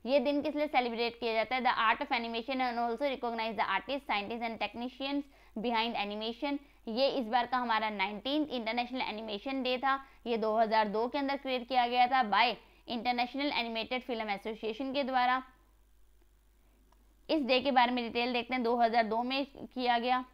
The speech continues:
ठीक है, अच्छा, सबसे पहले जो बात आ रही थी हमारे पास इंटरनेशनल एनिमेटेड फिल्म एसोसिएशन, इसके जो हमारे प्रेसिडेंट उनका नाम है सायोको किनुशिता, इसके जो हमारे फाउंडर थे उनका नाम था जॉन हालस, और इसकी फाउंडिंग कब हुई थी? उन्नीस सौ सिक्सटी में, नाइनटीन सिक्सटी में। कहाँ पे? फ्रांस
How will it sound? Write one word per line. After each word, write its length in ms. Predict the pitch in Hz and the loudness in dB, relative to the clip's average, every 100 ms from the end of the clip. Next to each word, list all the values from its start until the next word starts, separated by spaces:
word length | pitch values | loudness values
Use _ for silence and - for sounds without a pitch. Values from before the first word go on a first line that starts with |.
| - | -12
ठीक 140 | 277 269 | -6 -2
है, 120 | 285 - - | -2 -2 -4
अच्छा, 200 | 240 254 | -2 -2
सबसे 280 | 269 277 | -2 0
पहले 220 | 262 254 254 | 2 2 2
जो 100 | 247 | 4
बात 280 | 320 - | 4 6
आ 80 | 254 | 4
रही 160 | 240 247 | 2 -2
थी 100 | 262 | -2
हमारे 220 | 262 240 | 0 0
पास 260 | 240 254 285 - - - - _ _ | 2 2 2 -4 -20 -20 -20 _ _
इंटरनेशनल 680 | 254 247 277 269 269 302 311 | -6 -2 0 2 0 -2 -2
एनिमेटेड 500 | - 240 233 233 277 | -2 -2 -2 -2 -4
फिल्म 300 | 285 254 277 | -2 -4 -2
एसोसिएशन, 680 | 240 240 240 240 214 208 175 - - - | -4 -4 -6 -6 -4 -6 -6 -12 -12 -10
इसके 320 | - - 285 | -6 2 4
जो 120 | 294 | 4
हमारे 360 | 302 254 240 247 | 2 2 2 2
प्रेसिडेंट 460 | 247 214 233 254 | 0 0 0 0
उनका 240 | 247 233 247 | 0 0 2
नाम 200 | 233 240 | 2 0
है 60 | |
सायोको 480 | 254 220 220 214 269 | 0 0 -2 0 -2
किनुशिता, 680 | 254 240 220 - 233 262 269 269 - - | -2 -4 -6 -8 -2 0 0 -4 -14 -14
इसके 260 | - 269 | -6 -2
जो 80 | 254 | 0
हमारे 260 | 254 240 240 | 2 0 0
फाउंडर 420 | 240 226 226 247 | 0 2 2 2
थे 80 | 285 | 0
उनका 220 | 269 240 240 | -2 -2 0
नाम 240 | 226 220 | 0 0
था 80 | 226 | -2
जॉन 260 | 190 202 233 | -2 -2 -2
हालस, 360 | 208 202 277 - - - - | 0 2 0 -2 -20 -20 2
और 240 | 254 254 - | 6 6 2
इसकी 200 | - - | -8 -6
फाउंडिंग 400 | 262 240 226 247 | 0 0 0 -2
कब 100 | 254 | 0
हुई 100 | 254 | 0
थी? 80 | 254 | -2
उन्नीस 300 | 262 226 226 | -4 -4 -4
सौ 140 | 233 226 | -4 -4
सिक्सटी 380 | 233 220 - 262 | -6 -10 -6 -4
में, 120 | 269 | -2
नाइनटीन 300 | 247 220 220 | -2 -4 -6
सिक्सटी 260 | 214 - 262 | -10 -8 -6
में। 160 | 269 269 | -4 -2
कहाँ 260 | 214 208 | -2 0
पे? 120 | 180 208 | 0 -2
फ्रांस 320 | 254 190 | -2 -2